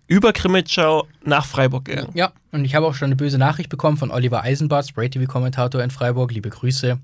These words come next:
Speaker 1: Und die willst du jetzt einfach so?
Speaker 2: Und, äh, nee, der hat auch schon gesagt, „Hä, soziales Experiment, spinnt ihr?“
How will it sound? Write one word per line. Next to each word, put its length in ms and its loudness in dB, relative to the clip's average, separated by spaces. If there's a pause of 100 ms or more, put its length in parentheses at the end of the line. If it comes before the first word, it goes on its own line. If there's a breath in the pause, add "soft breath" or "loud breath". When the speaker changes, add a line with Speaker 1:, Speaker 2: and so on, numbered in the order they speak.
Speaker 1:
Und 160 0
die 100 0
willst 220 -2
du 20 -2
jetzt 100 -2
einfach 200 -2
so? 400 -4
Speaker 2:
Und, 320 0
äh, 100 -4
nee, 240 6
der 220 2
hat 100 0
auch 140 -2
schon 160 -4
gesagt, 380 0
„Hä, 280 0
soziales 400 0
Experiment, 540 2
spinnt 320 -2
ihr?“ 120 2